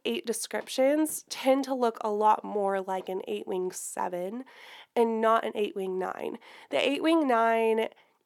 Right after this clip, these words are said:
it, it can look like a five, it can look like a nine, it can look even two-ish sometimes because eight goes to two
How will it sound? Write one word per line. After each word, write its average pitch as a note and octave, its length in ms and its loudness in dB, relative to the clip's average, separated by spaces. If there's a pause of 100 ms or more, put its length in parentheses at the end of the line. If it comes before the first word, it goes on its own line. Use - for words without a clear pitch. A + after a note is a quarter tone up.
(420)
it, B3+ 260 0
it A#3+ 160 -2
can B3+ 240 -2
look A#3 220 -2
like A3+ 160 -2
a G3 80 -4
five, C4+ 760 2
it A3 140 -8
can G3 160 -6
look A3+ 200 0
like C4+ 200 0
a C4+ 80 2
nine, B3+ 680 4
it - 100 -8
can G3+ 200 -10
look G#3+ 320 -2 (360)
even C4+ 320 0
two-ish C4 720 -2
sometimes C#4+ 880 0
because A#3 360 -2 (440)
eight B3+ 320 0
goes A3 260 0
to B3 140 -4
two B3 440 -2